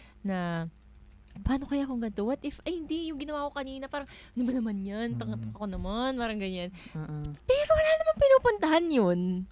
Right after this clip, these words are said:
Speaker 3: Aha.
Speaker 1: Diba? So, feeling ko lagi akong nahuhulog sa black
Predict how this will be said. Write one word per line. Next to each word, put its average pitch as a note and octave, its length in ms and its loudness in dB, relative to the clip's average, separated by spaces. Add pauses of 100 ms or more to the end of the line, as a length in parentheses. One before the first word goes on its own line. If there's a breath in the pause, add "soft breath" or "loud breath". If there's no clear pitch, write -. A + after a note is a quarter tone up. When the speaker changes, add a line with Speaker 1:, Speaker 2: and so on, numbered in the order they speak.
(140)
Speaker 3:
Aha. D3 280 -4
Speaker 1:
Diba? G#3+ 420 -8
So, D4+ 280 -8
feeling D#4 280 -6
ko D#4 100 -4
lagi C4 240 -2
akong C4 400 -2 (300 loud breath)
nahuhulog G#3 840 2
sa - 140 -6
black G3 260 -4